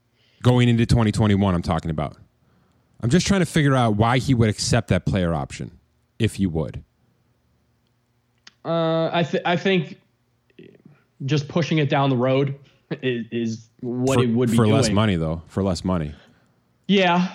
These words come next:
Speaker 2: I mean, like I said,
Speaker 1: Although if the cap
Speaker 2: he
Speaker 1: drops, it's, okay, so let me ask this question then.
Speaker 2: If the cap
Speaker 1: Will
Speaker 2: drops too low
Speaker 1: But w-, will he know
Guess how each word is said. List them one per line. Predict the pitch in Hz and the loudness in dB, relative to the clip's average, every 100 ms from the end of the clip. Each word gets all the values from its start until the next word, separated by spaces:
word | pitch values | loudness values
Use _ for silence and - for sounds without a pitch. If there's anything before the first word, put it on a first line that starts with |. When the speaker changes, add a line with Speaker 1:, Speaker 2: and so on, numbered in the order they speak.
| - - | -8 -2
Speaker 2:
I | |
mean, | 165 165 160 - - - - | 0 2 0 -4 -14 -20 -8
like | 170 170 | -2 0
I | 127 | -2
said, | - 156 139 - - _ _ _ - | -2 -2 -2 -8 -20 _ _ _ 0
Speaker 1:
Although | 120 123 | 4 4
if | 120 | 4
the | 127 | 2
cap | - 143 | 2 4
Speaker 2:
he | 190 | 4
Speaker 1:
drops, | 127 131 87 107 | 2 2 0 -2
it's, | 95 - - | -2 -6 -4
okay, | 135 135 104 | 0 2 2
so | - | 2
let | 131 | 2
me | 131 | 2
ask | 127 | 2
this | 135 | -2
question | - 98 85 87 | 0 -2 0 -2
then. | 78 - _ _ _ _ _ - | -4 -8 _ _ _ _ _ -12
Speaker 2:
If | 143 | -2
the | |
cap | 147 226 185 | 2 2 2
Speaker 1:
Will | |
Speaker 2:
drops | 180 147 - | 0 -2 -2
too | 196 151 | 0 2
low | 151 147 113 104 | 0 0 -2 -2
Speaker 1:
But | 120 139 | 0 2
w-, | 131 165 | 2 2
will | 123 190 | 2 2
he | 185 - 175 | 2 2 4
know | 151 139 170 113 92 87 | 4 4 2 0 0 -4